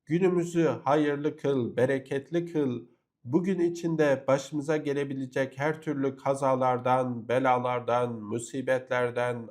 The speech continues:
afetlerden sana sığınıyoruz. Bizi muhafaza eyle Allah'ım. Ya Rabbel Alemin, bu vaktin hürmetine ellerini açmış, duamıza katılan bütün mümin kardeşlerimizin hastalarına Şafi ismin hürmetine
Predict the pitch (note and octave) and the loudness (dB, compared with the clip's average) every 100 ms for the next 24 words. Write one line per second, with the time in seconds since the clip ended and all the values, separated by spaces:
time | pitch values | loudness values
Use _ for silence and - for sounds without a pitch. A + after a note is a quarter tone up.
0 | - B2+ C3+ C3 C#3 C3+ C3+ B2 A#2+ B2 | 0 2 2 0 -4 -2 -2 -2 0 0
1 | B2 A#2+ A2+ A2 - B2+ C#3+ C#3+ - C#3 | 0 -2 -8 -12 -4 0 0 -4 -4 -4
2 | C3 C3 B2+ B2+ B2+ - _ C3+ C#3 C#3+ | -2 0 -2 -2 -6 -8 _ -6 -4 -2
3 | A#2 A#2+ A#2+ C3 A#2+ B2 A#2+ C3+ D#3+ D3 | -4 -4 0 0 0 0 -2 -2 -4 -2
4 | C3+ C3 B2+ B2 A2+ A#2 G#2+ G2+ _ _ | -2 0 2 0 0 -6 -10 -12 _ _
5 | _ _ _ - D#3 D#3 D3+ C#3+ C#3 C3+ | _ _ _ 0 4 6 4 2 2 2
6 | C3+ C3 B2 A#2+ A#2+ A2+ G#2 - _ _ | 4 2 2 -2 -2 -6 -8 -14 _ _
7 | - D#3+ F#3+ E3 E3 - E3+ E3 D#3 D3 | 0 2 4 4 2 -2 -2 0 -4 -2
8 | C#3+ C#3 C3+ B2+ A#2+ G#2 - _ - D3 | -2 -2 -2 2 2 0 -8 _ -2 0
9 | E3 D#3 D3+ D#3 D3+ C#3 - C#3+ C3+ - | 2 2 2 -2 -2 -4 -4 -4 -4 -4
10 | - B2+ D3 C#3+ C#3 D3 C3+ - C#3 - | -6 0 2 2 -2 -2 -2 0 -4 -2
11 | C#3 C3+ B2+ A#2+ A#2+ B2+ B2+ D3 C3+ - | 0 2 0 -4 -8 -8 -6 -6 -4 -4
12 | E3+ E3 D3+ C#3 C#3 C3+ - C#3 C3 B2+ | -6 -4 0 0 0 -4 -4 -6 -4 -4
13 | C#3+ C3 B2+ C3+ C3+ C#3+ C3+ B2+ B2+ B2+ | -4 -4 -2 -2 -2 -2 2 2 2 0
14 | B2 A#2 C3+ A#2+ A#2 E3 D#3 - D#3 D3 | -2 -2 2 2 2 -2 -2 -2 -8 -6
15 | C#3 C3 C3 B2+ B2+ A#2+ A2+ | -6 -4 -4 -2 -2 -2 -2